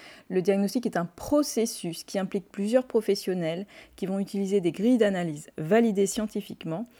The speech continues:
et vont s'appuyer sur leurs compétences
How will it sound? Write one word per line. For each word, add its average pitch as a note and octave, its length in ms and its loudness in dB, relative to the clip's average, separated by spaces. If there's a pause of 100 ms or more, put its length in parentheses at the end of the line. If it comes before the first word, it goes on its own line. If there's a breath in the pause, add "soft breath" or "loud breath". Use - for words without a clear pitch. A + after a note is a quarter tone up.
(260 loud breath)
et G#3 300 2
vont E3+ 160 -6
s'appuyer F3+ 480 0
sur A3+ 400 0
leurs F#3+ 340 2
compétences G3 640 0